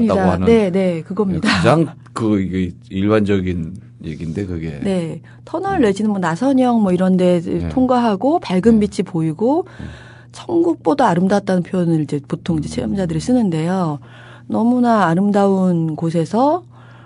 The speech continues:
Speaker 1: 따뜻한 분위기, 평화로운 분위기에서 그리고 이제
Speaker 2: <clears throat>
Speaker 1: 그 예전에 알던 사람이던 아니면은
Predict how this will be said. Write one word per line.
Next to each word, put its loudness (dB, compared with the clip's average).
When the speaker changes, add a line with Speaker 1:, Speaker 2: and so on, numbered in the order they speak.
Speaker 1:
따뜻한 2
분위기, 0
평화로운 2
분위기에서 -2
그리고 -2
이제 2
Speaker 2:
<clears throat> -14
Speaker 1:
그 -6
예전에 2
알던 4
사람이던 2
아니면은 0